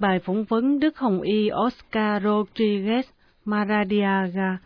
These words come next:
Tổng giám mục Tegucigalpa,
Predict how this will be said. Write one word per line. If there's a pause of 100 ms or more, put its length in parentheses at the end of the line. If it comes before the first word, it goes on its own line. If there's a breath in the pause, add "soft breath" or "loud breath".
(500 soft breath)
Tổng
giám
mục (140)
Tegucigalpa,